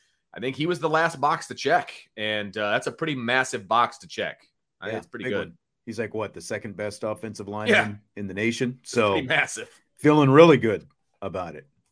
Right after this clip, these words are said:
Speaker 2: Really
Speaker 1: Yeah.
Speaker 2: good.
Speaker 1: Yeah,
Speaker 2: And
Speaker 1: no,
Speaker 2: just,
Speaker 1: I'm
Speaker 2: just,
Speaker 1: excited.
Speaker 2: you know, just another, hey,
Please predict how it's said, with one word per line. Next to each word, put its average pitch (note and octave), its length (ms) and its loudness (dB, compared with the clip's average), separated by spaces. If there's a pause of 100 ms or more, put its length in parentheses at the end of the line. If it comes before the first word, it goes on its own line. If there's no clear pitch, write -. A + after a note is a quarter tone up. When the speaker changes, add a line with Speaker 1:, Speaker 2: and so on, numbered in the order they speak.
(180)
Speaker 2:
Really B2 300 2
Speaker 1:
Yeah. D2+ 120 -8
Speaker 2:
good. C#2+ 80 -18 (260)
Speaker 1:
Yeah, F#2+ 140 -8
Speaker 2:
And D#2 100 -8
Speaker 1:
no, E2 60 -8
Speaker 2:
just, G#2 220 -10
Speaker 1:
I'm E2 120 -12
Speaker 2:
just, E2 160 -12
Speaker 1:
excited. C2+ 320 -10 (300)
Speaker 2:
you A#2+ 60 -6
know, G#2+ 180 -2 (1200)
just F3+ 320 4
another, G3 600 8 (480)
hey, E3+ 420 4